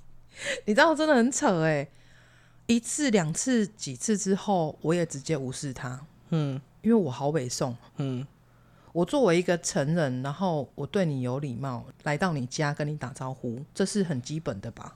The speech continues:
Speaker 2: 嗯。
Speaker 1: 那难道你就是觉得没有必要吗？
Speaker 2: 你就一个外人欸，就站在，站在那个小孩的立场而言，
Speaker 1: 嗯。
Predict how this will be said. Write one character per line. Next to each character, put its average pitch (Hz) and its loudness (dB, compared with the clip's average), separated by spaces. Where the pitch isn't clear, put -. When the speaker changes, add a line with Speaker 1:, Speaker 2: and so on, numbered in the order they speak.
Speaker 2:
嗯。 143 -2
Speaker 1:
那 240 4
难 175 2
道 214 4
你 139 0
就 226 0
是 220 2
觉 196 4
得 190 4
没 185 6
有 196 6
必 185 2
要 165 4
吗？ 127 -4
Speaker 2:
你 135 0
就 147 4
一 151 6
个 139 2
外 139 8
人 110 4
欸， 107 -4
就 175 0
站 170 4
在， 165 4
站 170 4
在 165 6
那 165 4
个 139 2
小 147 -2
孩 143 4
的 151 4
立 156 6
场 139 -2
而 127 2
言， 120 0
Speaker 1:
嗯。 160 0